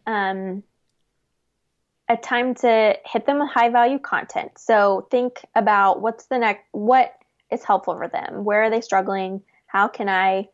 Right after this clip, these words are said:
you know, give them something? Maybe what's some of my most high performing content in the past that people continue to comment on, that I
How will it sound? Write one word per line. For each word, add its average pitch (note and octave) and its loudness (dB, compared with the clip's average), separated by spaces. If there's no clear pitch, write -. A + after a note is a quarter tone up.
you G#3+ 0
know, F#3+ 2
give G3+ 0
them G#3 0
something? G3+ 0
Maybe A#3+ 6
what's A#3+ 2
some A#3 -4
of A3 -6
my A#3 -2
most G#3+ -4
high G#3 0
performing G#3 -4
content G3+ -6
in - -8
the G3+ -8
past F#3 -2
that G3+ -4
people G3+ -2
continue G3 -4
to G3 -8
comment D#4 -2
on, D4 0
that A3+ 2
I - -2